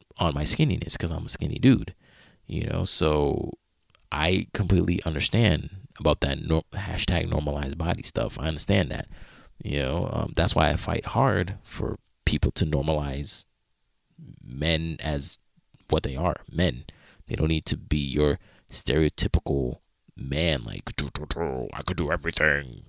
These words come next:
I'm a man," ah, you know? But I know, I don't, I don't know. I just felt really bad for Henry 'cause it's like, "Man, you're, you're, like, tearing this guy, you're tearing him a new asshole, and you don't even know what this guy is going through, man. Like,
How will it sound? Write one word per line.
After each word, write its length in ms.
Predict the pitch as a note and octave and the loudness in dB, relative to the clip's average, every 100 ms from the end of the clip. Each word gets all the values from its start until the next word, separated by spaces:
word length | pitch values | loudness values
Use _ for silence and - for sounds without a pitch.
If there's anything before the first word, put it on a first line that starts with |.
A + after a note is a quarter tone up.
| - | -6
I'm 140 | - | -4
a 80 | C#2 | -2
man," 380 | D#2+ F2+ F2+ D#2 - | 2 6 6 4 0
ah, 800 | C#2 D#2+ D#2 D#2 B1+ C2+ - - - | 2 4 4 2 2 -2 -4 -10 -4
you 160 | E2+ | 0
know? 220 | D#2 E2+ A#2 - _ _ _ _ _ _ _ _ _ _ - | 0 0 -4 -12 _ _ _ _ _ _ _ _ _ _ -8
But 300 | D#2+ E2+ D#2+ - - - - - _ _ - | 0 2 0 -4 -20 -20 -20 -20 _ _ 2
I 160 | F#2 | 4
know, 160 | G2+ G2 | 6 4
I 160 | D#2+ F#2 | 4 2
don't, 120 | F2+ | 2
I 120 | E2+ | 2
don't 120 | E2 | 0
know. 100 | D#2 | 0
I 140 | A#1 E2 | -2 0
just 220 | F#2 - | 4 6
felt 260 | F2+ D#2+ | 6 6
really 200 | F2 E2+ D#2+ | 4 2 0
bad 200 | D2+ D2+ | -2 -2
for 120 | D#2 | -2
Henry 300 | - D2+ C2+ | -2 -4 -6
'cause 200 | - - | 0 2
it's 100 | D#2+ | 2
like, 140 | D#2+ | 0
"Man, 340 | F2 C#3+ B2+ E2+ | 0 2 2 0
you're, 160 | A2+ C#3 - | -2 -4 -2
you're, 260 | A#2+ C3+ | 2 2
like, 180 | C3 F2 - | 2 -2 0
tearing 340 | D#3+ C#3+ A2+ | 2 2 0
this 180 | G2+ - | -2 -2
guy, 320 | E2 D#2+ F2+ - - - - _ | -4 -4 -8 -12 -20 -20 -20 _
you're 140 | - - | -4 0
tearing 300 | E3 D3+ A#2 | 2 2 2
him 160 | E2+ | 2
a 40 | E2+ | 4
new 160 | F2+ - | 2 0
asshole, 440 | B2 C#3+ - E2+ | 2 4 6 4
and 100 | D#2+ | 4
you 80 | G#2+ | 4
don't 120 | D3 | 4
even 300 | C3+ F2+ D#2 | 4 0 2
know 140 | D#2+ C3 | 8 10
what 380 | C3 F2 E2+ - | 10 8 4 2
this 160 | G#2 | 0
guy 200 | E2 F2 | 2 2
is 120 | E2+ | 2
going 460 | - - G#2+ E3 A#2+ | -2 0 6 6 6
through, 260 | - C2 A#1 | -2 -10 -10
man. 360 | C#2 E2+ G#2 | -6 -2 -2
Like, 240 | D#2+ C#2+ | -4 -8